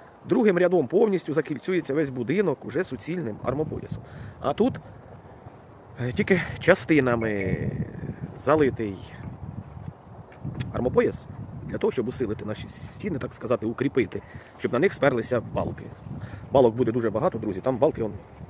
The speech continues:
конкретні. Зараз вам покажу ближче. Друзі, будь ласка, дивіться. Триста на сто, уявляєте, це і длиною вони шість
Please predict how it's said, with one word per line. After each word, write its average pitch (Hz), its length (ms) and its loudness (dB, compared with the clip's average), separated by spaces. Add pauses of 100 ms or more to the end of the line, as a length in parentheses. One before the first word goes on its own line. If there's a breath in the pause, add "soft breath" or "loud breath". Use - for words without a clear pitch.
(120)
конкретні. 101 440 0 (360 loud breath)
Зараз 131 200 6
вам 113 100 0
покажу 120 260 -2
ближче. - 360 -4 (640)
Друзі, 131 240 0
будь 156 140 4
ласка, 120 340 2
дивіться. 143 360 -2 (1160 loud breath)
Триста 170 500 8 (380)
на 143 240 8 (160)
сто, - 240 4
уявляєте, 120 680 6
це 143 180 -2 (500 loud breath)
і 147 180 6 (400)
длиною 160 360 8
вони 123 180 2
шість - 600 -4